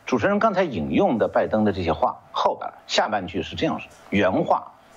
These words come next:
我是根据录音整理的啊，这个录像播出来的。他说：“我不反对习近平在香港所做的事情，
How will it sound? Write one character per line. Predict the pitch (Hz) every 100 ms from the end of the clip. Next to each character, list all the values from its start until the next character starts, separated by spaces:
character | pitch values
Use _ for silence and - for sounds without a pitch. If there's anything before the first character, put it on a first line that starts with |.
| -
我 | 98
是 | 95
根 | 139 143
据 | 147
录 | 147
音 | 120 156
整 | 151 - 80
理 | -
的 | -
啊， | - - - - - - - -
这 | 104
个 | 104
录 | 120
像 | 131 95
播 | 98 98
出 | -
来 | -
的。 | - - - - - - - -
他 | - 147
说 | - 156 - - -
：“我 | 131 135
不 | 139 247
反 | - 104 87
对 | 101 202
习 | 107 131
近 | 151 110
平 | - 104
在 | 113
香 | 98 - 151
港 | 120 92
所 | 98 -
做 | - -
的 | -
事 | - 98
情， | -